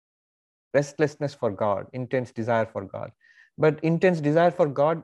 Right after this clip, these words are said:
it's difficult for us to generate that directly. What we can do is take a firm resolve and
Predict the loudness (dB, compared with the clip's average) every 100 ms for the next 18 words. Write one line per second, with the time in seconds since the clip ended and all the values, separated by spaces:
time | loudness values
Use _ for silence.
0 | -8 -10 -6 -6 -2 0 0 0 -2 -6
1 | -2 2 4 6 4 2 -2 -2 -4 -6
2 | -8 -12 -20 _ _ _ _ 0 2 2
3 | -2 -2 2 6 6 4 -2 -2 0 2
4 | 2 2 0 0 0 -6 -12